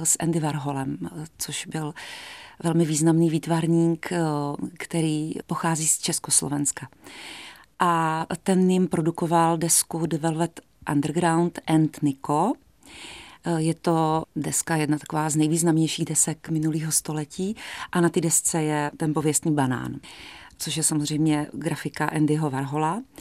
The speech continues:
A toto hudebně výtvarné propojení my jsme si převzali a já jsem působila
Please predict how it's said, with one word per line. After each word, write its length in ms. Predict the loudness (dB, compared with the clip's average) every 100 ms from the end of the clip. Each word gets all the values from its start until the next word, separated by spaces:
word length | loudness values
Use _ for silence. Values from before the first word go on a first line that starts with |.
| -16 -16 -18 -20 _
A 480 | 2 4 4 2 -2 -6
toto 280 | -6 -2 0
hudebně 400 | 2 2 2 0
výtvarné 360 | 0 -2 0 0
propojení 680 | -2 -4 0 2 4 2 0
my 120 | -2
jsme 260 | -4 -4
si 320 | -2 0 -2 -6 -8
převzali 640 | -6 -2 0 2 2 -2 -6 -16 -16 -16 -12 0
a 380 | 2 4 2 -2
já 360 | -4 0 0 0
jsem 260 | 0 0
působila 720 | -2 0 0 0 -2 -2 -2